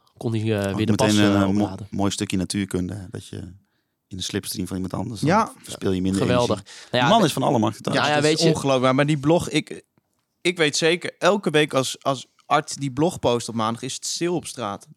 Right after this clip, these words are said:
Speaker 3: Staan de,
Speaker 1: <laughs>
Speaker 3: staan de auto's langs de kant van de snelweg.
Speaker 1: Ja.
Speaker 3: Art weer een nieuwe blog.
Speaker 1: Ja.
Speaker 2: Hij is, eh, niet blij, hè, met, eh, hoe die is, eh, behandeld, eh, door Curaçao, door de Curaçaose Bond.
Speaker 1: Nee, nee,
Speaker 3: Nee, maar
Speaker 1: maar
Speaker 3: daar
Speaker 1: dat
Speaker 3: wilde hij in de blog verder niet zoveel over
Speaker 2: Nee,
Speaker 3: zeggen.
Speaker 2: heeft hij
Speaker 3: Nou.
Speaker 2: samen met Guus heeft hij dat besloten.
Speaker 3: Maar hij zou het wel fijn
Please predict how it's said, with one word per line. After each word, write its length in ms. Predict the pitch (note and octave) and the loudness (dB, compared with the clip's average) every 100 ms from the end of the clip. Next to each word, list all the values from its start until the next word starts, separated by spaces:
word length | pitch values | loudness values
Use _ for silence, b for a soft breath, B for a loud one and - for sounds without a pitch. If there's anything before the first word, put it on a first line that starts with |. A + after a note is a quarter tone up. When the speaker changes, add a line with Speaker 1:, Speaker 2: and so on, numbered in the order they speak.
| _ | _
Speaker 3:
Staan 240 | - D#3 | -2 0
de, 180 | D#3 - - | 0 0 -4
Speaker 1:
<laughs> 180 | - - | -6 -2
Speaker 3:
staan 160 | - F3 | 2 2
de 80 | E3+ | 4
auto's 380 | F3+ G#3+ F#3+ | 4 4 2
langs 240 | D#3 E3+ F3+ | 2 2 0
de 80 | D#3 | 0
kant 260 | E3 F3+ | 0 0
van 120 | - | 0
de 60 | C#3 | -2
snelweg. 640 | - E3+ E3+ C3+ A2+ A#2 - | 0 2 4 4 2 0 -4
Speaker 1:
Ja. 200 | B2+ - _ _ _ | -4 -4 _ _ _
Speaker 3:
Art 240 | D#3+ F3 | 0 0
weer 160 | D#3 C#3 | 0 0
een 60 | |
nieuwe 200 | C3+ C3 | 0 -2
blog. 340 | B2 F#3+ D3+ - b b b | 0 2 0 -4 b b b
Speaker 1:
Ja. 180 | - B2+ | -4 0
Speaker 2:
Hij 120 | A#2 | 2
is, 160 | D3 B2+ | 2 2
eh, 160 | C#3+ B2+ | 2 4
niet 120 | F3 | 2
blij, 200 | B3+ A#3 | 2 4
hè, 120 | A2+ | 4
met, 200 | E3 D#3 | 2 0
eh, 80 | B2+ | 2
hoe 100 | A2 | 2
die 120 | G#2 | 2
is, 140 | G#2 F#2+ | -2 2
eh, 180 | G#2+ G2 | 4 4
behandeld, 360 | F#2+ G2+ G2 F2+ | 4 2 2 0
eh, 80 | F#2 | 0
door 140 | F2+ F2+ | 0 0
Curaçao, 360 | G#2 F#2+ - F2+ F2+ | 2 2 2 0 0
door 160 | F#2+ | -6
de 100 | F#2 | -4
Curaçaose 320 | G2 G#2 F2+ | -6 -4 -6
Bond. 160 | F2 F2 | -6 -2
Speaker 1:
Nee, 100 | C3 | 0
nee, 120 | B2+ | 2
Speaker 3:
Nee, 120 | C3+ | 2
maar 100 | D3 | 2
Speaker 1:
maar 100 | D3 E3 | 2 2
Speaker 3:
daar 80 | |
Speaker 1:
dat 100 | E3+ | 4
Speaker 3:
wilde 160 | G3 G#3+ | 4 4
hij 100 | F#3+ | 4
in 60 | F#3+ | 2
de 60 | E3 | 2
blog 240 | D#3+ G#3+ | 0 2
verder 220 | G3 F3+ | 2 2
niet 140 | F3 E3 | 0 -2
zoveel 160 | - | 0
over 160 | C3 B2 | 0 2
Speaker 2:
Nee, 100 | A#2 | 0
Speaker 3:
zeggen. 160 | F2 - | 0 0
Speaker 2:
heeft 100 | - | 2
hij 100 | E4+ | 4
Speaker 3:
Nou. 120 | E4+ | 4
Speaker 2:
samen 80 | F#3+ F3+ | 4 2
met 60 | |
Guus 180 | - F#3 | 2 2
heeft 140 | F3 D#3 | 2 2
hij 80 | D3 | 0
dat 100 | D3 | 0
besloten. 440 | - F#2 F2 - | 0 0 -2 -6
Speaker 3:
Maar 200 | - C3+ | 0 4
hij 140 | E3 G#3 | 4 6
zou 140 | F3+ | 6
het 100 | F3+ | 4
wel 120 | F3+ | 4
fijn 160 | G#3+ G3+ | 4 2